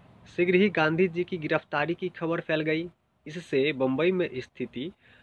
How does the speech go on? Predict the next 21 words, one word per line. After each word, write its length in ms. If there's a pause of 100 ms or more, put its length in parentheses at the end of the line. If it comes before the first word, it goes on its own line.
(160)
तनावपूर्ण 520
हो 140
गया। 320 (1500)
अहमदाबाद 720
में 340 (160)
वीरगाम 800 (880)
स्थान 360
है, 260 (340)
वहाँ 300
काफ़ी 300
हिंसा 320
हुई। 320 (140)
<clears throat> 160 (1120)
अहमदाबाद 600
में 180
सरकार 500
को 280
मार्शल 480
लॉ 140
लगाना 360
पड़ा। 280